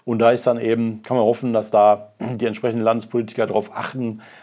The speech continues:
dass das nicht in allen Bundesländern jetzt so läuft, wie, wie das der Söder eingestielt hat da. So, kleine neckische Nachricht noch, äh, zum Ende hin. In Frankreich ist im Haus einer Bürgermeisterin in irgendeiner Kleinstadt siebzig Kilo Cannabis gefunden worden.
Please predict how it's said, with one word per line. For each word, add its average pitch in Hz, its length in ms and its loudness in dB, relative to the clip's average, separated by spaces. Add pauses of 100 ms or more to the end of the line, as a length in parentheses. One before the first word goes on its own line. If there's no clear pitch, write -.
dass 107 160 -6
das 107 220 -4
nicht 117 160 -6
in 117 140 -6
allen 131 220 2
Bundesländern 110 460 -2
jetzt 101 160 -10
so 104 80 -2
läuft, 104 340 -4
wie, 107 300 -6
wie 107 60 -6
das 101 180 -4
der 104 160 -4
Söder 98 320 -2
eingestielt 98 540 -10
hat - 200 -8
da. - 180 -12 (2000)
So, 170 220 6
kleine 143 260 2
neckische 139 400 0
Nachricht 135 340 0
noch, 131 300 2
äh, 123 200 4
zum 135 180 -4
Ende 147 240 0
hin. 139 280 0
In 123 200 -2
Frankreich 135 760 0
ist - 160 -8
im 123 100 -4
Haus 151 260 2
einer 123 220 0
Bürgermeisterin 117 1040 2
in 127 60 -6
irgendeiner 131 280 -6
Kleinstadt 131 640 -2 (920)
siebzig 196 380 -2
Kilo 180 180 2
Cannabis 156 380 2
gefunden 117 380 -4
worden. 98 420 0